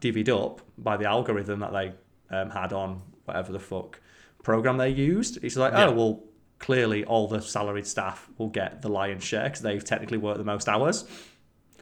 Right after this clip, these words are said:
Speaker 1: Uh, so every month we would get just an envelope with, like, one pound sixty-three in it or something like that.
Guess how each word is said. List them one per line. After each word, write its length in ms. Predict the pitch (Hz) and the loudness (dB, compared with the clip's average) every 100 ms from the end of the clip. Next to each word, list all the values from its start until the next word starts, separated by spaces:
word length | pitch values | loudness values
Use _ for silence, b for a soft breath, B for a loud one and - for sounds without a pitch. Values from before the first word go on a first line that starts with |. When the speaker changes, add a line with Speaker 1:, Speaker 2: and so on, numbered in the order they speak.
| b b b b _ _ - | b b b b _ _ 2
Speaker 1:
Uh, 240 | 120 123 | 4 4
so 240 | 123 127 127 | 6 6 8
every 420 | 127 131 131 127 | 8 6 6 4
month 440 | 120 123 104 - | 2 0 0 -2
we 100 | 117 | 0
would 180 | 107 110 | 2 2
get 220 | 110 104 | 2 0
just 160 | - 110 | 0 -4
an 100 | 110 | -4
envelope 400 | 101 104 110 113 | -4 -2 2 2
with, 100 | 113 | 2
like, 220 | 110 107 | 0 0
one 160 | 104 101 | -2 -2
pound 300 | 101 95 95 | -4 -4 -4
sixty-three 520 | 107 - 110 101 95 | -8 -6 -6 -4 -6
in 80 | 101 | -6
it 100 | 107 | -6
or 20 | |
something 240 | - 104 | -6 -4
like 120 | 104 101 | -2 0
that. 260 | 101 - | -2 -2